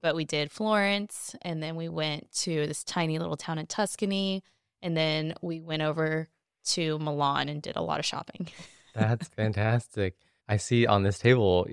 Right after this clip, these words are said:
Speaker 2: I s-, even on your Instagram, we, you were on the cover of Brides of Oklahoma. What was that whole
Speaker 1: <laughs>
Speaker 2: experience like? Did they tell you ahead of time they were gonna be there,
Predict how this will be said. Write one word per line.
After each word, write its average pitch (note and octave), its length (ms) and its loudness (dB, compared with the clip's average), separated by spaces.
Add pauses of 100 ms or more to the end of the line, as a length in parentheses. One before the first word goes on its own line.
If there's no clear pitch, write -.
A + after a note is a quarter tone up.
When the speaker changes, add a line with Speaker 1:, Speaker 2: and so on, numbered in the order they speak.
(120)
Speaker 2:
I G#2 80 2
s-, G2+ 160 -2 (120)
even A#2 280 2
on G#2 80 4
your G2+ 100 4
Instagram, F#2+ 320 2
we, F#2 140 2
you G2+ 160 2
were G2 100 6
on F#2 80 4
the F#2+ 100 2
cover F#2 360 4
of F2 180 2 (340)
Brides G2 300 4
of F#2+ 80 2
Oklahoma. F#2+ 420 2
What G#2 220 4
was A2 220 0
that F#2+ 180 6
whole F#2+ 400 8
Speaker 1:
<laughs> - 200 4
Speaker 2:
experience C#3 680 6
like? A#2 180 8
Did F#2 140 0
they F#2+ 400 6 (520)
tell A2+ 120 6
you G2 140 6
ahead G#2+ 120 6
of A2+ 80 0
time A2+ 200 4
they A2 80 2
were G#2+ 100 0
gonna G#2+ 180 2
be G#2 200 0
there, G2+ 340 2